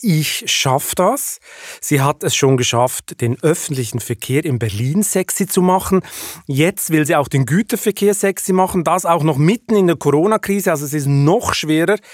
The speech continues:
Mein Kollege und Ressortleiter Christian Schlesiger hat mit ihr geredet. Christian, wer war das?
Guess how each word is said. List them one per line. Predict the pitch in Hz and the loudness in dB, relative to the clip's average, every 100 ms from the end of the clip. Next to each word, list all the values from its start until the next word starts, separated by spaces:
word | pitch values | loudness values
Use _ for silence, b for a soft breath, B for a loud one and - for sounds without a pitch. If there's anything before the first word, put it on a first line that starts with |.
| B B B B B | B B B B B
Mein | - 147 202 | -2 0 0
Kollege | 196 170 185 202 | 0 2 2 2
und | 165 | 0
Ressortleiter | 139 131 175 226 180 156 170 160 | 0 -2 0 2 2 0 -2 -4
Christian | - 170 - 160 | -2 -2 -2 -2
Schlesiger | 139 151 214 208 175 170 - | -2 0 -2 -2 -4 -4 -6
hat | - 175 - 165 | -4 -4 -2 -2
mit | 143 | -2
ihr | 143 135 | -2 -2
geredet. | 127 123 123 - | -2 -2 -4 -4
Christian, | 185 202 - 123 110 - _ _ _ - | -4 -2 -2 -4 -4 -14 _ _ _ -2
wer | 143 175 | 2 2
war | 139 131 | 2 0
das? | 123 - | -4 -16